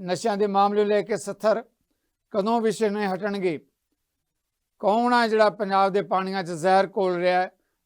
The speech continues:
ਕੌਣ ਆ ਜਿਹੜਾ ਪੰਜਾਬ ਦੀ ਜਵਾਨੀ ਨੂੰ ਜ਼ਹਿਰ ਪਿਲਾ ਕੇ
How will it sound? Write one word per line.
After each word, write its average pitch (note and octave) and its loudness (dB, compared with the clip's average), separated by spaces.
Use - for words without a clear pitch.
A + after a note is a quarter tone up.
ਕੌਣ G#3+ -4
ਆ A3 0
ਜਿਹੜਾ G#3 4
ਪੰਜਾਬ G3 0
ਦੀ G3+ 0
ਜਵਾਨੀ F#3 -2
ਨੂੰ G3 -6
ਜ਼ਹਿਰ F#3 2
ਪਿਲਾ G3 4
ਕੇ E3+ -4